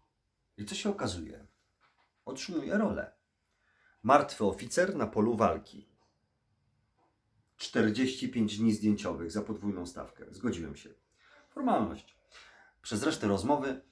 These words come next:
prześcigamy się w opowiadaniu anegdot teatralnych i filmowych. Przez kolejne lata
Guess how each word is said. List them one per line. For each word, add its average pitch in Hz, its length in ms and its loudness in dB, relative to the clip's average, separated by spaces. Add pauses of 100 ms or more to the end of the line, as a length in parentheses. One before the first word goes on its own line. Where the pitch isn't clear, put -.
(260)
prześcigamy 110 580 2
się 101 120 -2
w - 60 -6
opowiadaniu 90 540 -6
anegdot 85 520 -8
teatralnych 104 600 0
i - 20 -18
filmowych. 92 520 -4
Przez 107 200 -8
kolejne 160 400 0
lata 98 560 0